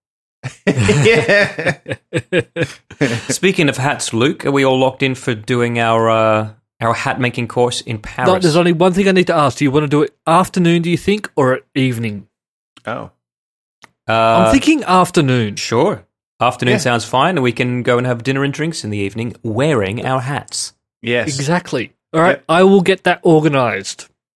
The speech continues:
Speaker 2: Very good.
Speaker 3: Then
Speaker 2: I,
Speaker 3: I'm gonna
Speaker 2: um,
Speaker 3: have a green one.
Speaker 2: I purchased, uh, you guys probably saw on the Snap,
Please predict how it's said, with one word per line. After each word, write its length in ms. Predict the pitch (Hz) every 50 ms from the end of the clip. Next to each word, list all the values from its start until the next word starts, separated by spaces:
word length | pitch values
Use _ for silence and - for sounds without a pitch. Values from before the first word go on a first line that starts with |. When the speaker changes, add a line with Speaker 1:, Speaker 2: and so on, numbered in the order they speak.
| _ _ -
Speaker 2:
Very 180 | 92 92 90 90
good. 340 | - - 98 98 95 - - _ _ _ _ _ _ _ _ _ _
Speaker 3:
Then 180 | - 127 123 123
Speaker 2:
I, 160 | - 180 190 139
Speaker 3:
I'm 80 | 143
gonna 120 | 160 147 131 123
Speaker 2:
um, 40 | 113
Speaker 3:
have 140 | 131 123 156
a 40 | 165
green 340 | 143 135 135 131 127 117 113
one. 240 | 113 107 107 95 - _ _ _ _ _ _ _ _ - _ _ _ _ _ -
Speaker 2:
I 100 | 160 185
purchased, 760 | - - 147 131 - - 120 107 - - - - - - - _ _ _ -
uh, 440 | 117 107 104 104 101 107 110 - - - -
you 140 | 143 131 117
guys 260 | - 110 101 98 - -
probably 240 | - 123 101 101
saw 200 | - - 123 117 104
on 80 | 101 98
the 60 | 95
Snap, 440 | - - - 117 110 107 107 -